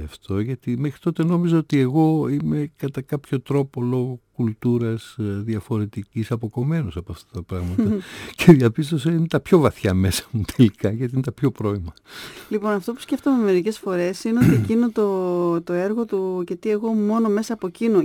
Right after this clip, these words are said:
Speaker 2: και κυρίως μέσα από εκείνο και μετά και από άλλες αναφορές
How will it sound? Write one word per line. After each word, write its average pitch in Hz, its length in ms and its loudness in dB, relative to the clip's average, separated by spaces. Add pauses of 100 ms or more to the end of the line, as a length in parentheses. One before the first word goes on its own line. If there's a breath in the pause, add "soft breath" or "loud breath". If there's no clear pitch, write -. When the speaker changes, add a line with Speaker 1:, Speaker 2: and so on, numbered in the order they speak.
Speaker 2:
και 196 100 -6
κυρίως 196 440 -2
μέσα 180 240 0
από 170 120 -6
εκείνο 294 320 4
και 254 120 -6
μετά 226 220 -4
και 233 100 -8
από 220 140 -4
άλλες 208 200 -2
αναφορές 175 440 -2